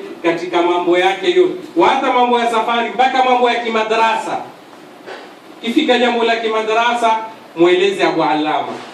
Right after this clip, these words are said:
Ikifika kuna kitu fulani, ofisi fulani, jambo fulani, kuna wageni watakuja kutoka Hadhramuti, kuto-, kuna wageni watakuja kutoka, kutoka Saudia, kutoka London, mwambieni Abu Allama.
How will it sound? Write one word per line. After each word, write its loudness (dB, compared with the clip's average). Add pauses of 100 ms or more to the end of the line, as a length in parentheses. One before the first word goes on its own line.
(180)
Ikifika -2
kuna -4
kitu -6
fulani, 0 (120)
ofisi -6
fulani, -2
jambo 2
fulani, -2 (360)
kuna 4
wageni 2
watakuja 0
kutoka -2
Hadhramuti, -2 (200)
kuto-, 0
kuna 2
wageni 4
watakuja 0
kutoka, 0 (420)
kutoka 2
Saudia, -2
kutoka 0
London, 0 (300)
mwambieni 2
Abu 2
Allama. -2